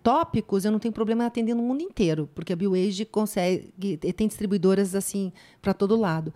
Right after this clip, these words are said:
Agora, o problema são os manipulados fora do Brasil. Que daí cada, incrível, Drica, eu tenho cliente, é, que, na Europa, Suíça, Holanda,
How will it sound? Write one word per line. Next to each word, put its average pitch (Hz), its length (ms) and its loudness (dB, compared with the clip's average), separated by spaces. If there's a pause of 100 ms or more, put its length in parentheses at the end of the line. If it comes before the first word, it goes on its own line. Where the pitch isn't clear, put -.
(360)
Agora, 214 280 4
o - 20 6
problema 240 500 2
são 247 300 0
os 247 100 -2
manipulados 247 640 0
fora 220 220 -2
do 202 60 -4
Brasil. 196 400 -4 (340)
Que 185 120 -8
daí 165 200 -2 (100)
cada, 214 420 -2 (360)
incrível, 277 800 0
Drica, 240 360 -2
eu 254 40 0
tenho 349 200 -6
cliente, 175 880 -4
é, 160 400 -2
que, - 120 -10 (120)
na 170 180 -4
Europa, 165 540 -2
Suíça, 180 760 -6
Holanda, 170 640 0